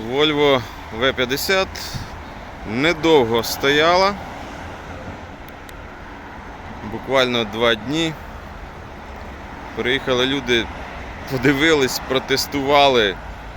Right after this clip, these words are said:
і зразу ж забрали, зразу ж. Наскільки класний стан і технічно наскільки вона хороша. Один і шість дизель, Д два двигун, одинадцятий рік, в топовій комплектації, з дуже малим пробігом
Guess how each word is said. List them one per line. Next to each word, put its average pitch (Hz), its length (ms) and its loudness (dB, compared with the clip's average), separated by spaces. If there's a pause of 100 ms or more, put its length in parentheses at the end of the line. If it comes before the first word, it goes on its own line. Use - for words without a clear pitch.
(400)
і 117 60 -4
зразу 120 340 2
ж 104 80 -2
забрали, 92 560 2
зразу 95 440 0
ж. 85 80 -8 (600)
Наскільки 120 520 0 (220)
класний 120 600 2 (560)
стан 143 540 2 (680)
і 107 100 -8
технічно 117 440 -4
наскільки 107 380 -4
вона 104 180 -2
хороша. 90 400 -4 (920)
Один 151 260 2
і 147 60 2
шість 131 300 -2
дизель, 165 340 4
Д 123 160 2
два 120 240 2
двигун, 151 640 2 (240)
одинадцятий 123 680 2
рік, 156 180 2 (120)
в - 40 -8
топовій 117 400 0
комплектації, 110 1300 0 (1400)
з 107 40 -8
дуже 139 220 0
малим 120 260 2
пробігом 98 540 -4